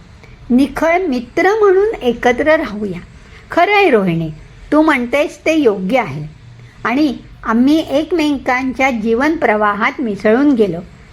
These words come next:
बँकेबरोबर इतर त्यांचं समाज कार्य चालायचं. प्रौढ साक्षरता, वृद्धाश्रम,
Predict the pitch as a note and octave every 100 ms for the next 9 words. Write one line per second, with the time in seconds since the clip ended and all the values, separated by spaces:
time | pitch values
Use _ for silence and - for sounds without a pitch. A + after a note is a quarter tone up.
0 | - - - B3+ C4 A#3 F4+ F4+ D4+ D4+
1 | D4+ D#4 C4 A#3 C#4+ D4 C#4+ C4+ B3+ C#4
2 | B3+ A3+ B3 - C4+ G#3 G#3+ C4 E4 G3+
3 | E3+ E3+ E3+ - - - - - C4+ D4
4 | D#4 D4+ C4 A3 - A#3 A#3 - G#3 A3
5 | A#3+ A3 A3+ C#4 - A#3+ G#3 G#3